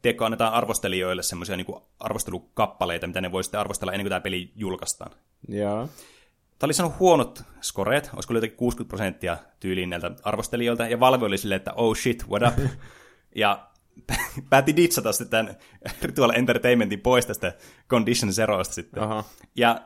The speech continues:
Speaker 1: sitten tulee tää Turtle Rock Studios tähän mukaan, tähän varsin kummalliseen mikstuuriin,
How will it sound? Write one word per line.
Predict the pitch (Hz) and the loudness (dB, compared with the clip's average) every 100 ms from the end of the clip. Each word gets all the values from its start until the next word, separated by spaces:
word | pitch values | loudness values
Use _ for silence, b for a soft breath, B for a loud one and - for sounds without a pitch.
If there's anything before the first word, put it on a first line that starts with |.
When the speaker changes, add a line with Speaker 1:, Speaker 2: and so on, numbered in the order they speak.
| _ _ _ _ - | _ _ _ _ -4
Speaker 1:
sitten | 180 175 139 117 | -2 0 -2 -4
tulee | 117 110 | -2 -2
tää | 101 107 | 0 -2
Turtle | 131 123 98 95 | -2 -4 -4 -4
Rock | 95 | -4
Studios | - - 104 92 - | -6 -6 -4 -2 -4
tähän | 92 87 | -8 -6
mukaan, | 98 95 92 80 - _ - | -6 -2 -4 -4 -10 _ -6
tähän | 95 92 b b b b _ _ - | -4 -4 b b b b _ _ -2
varsin | 127 135 120 117 | 2 2 2 -2
kummalliseen | 123 110 98 104 | 0 0 0 -2
mikstuuriin, | 113 117 - 90 87 87 | -4 -4 -4 -6 -6 -10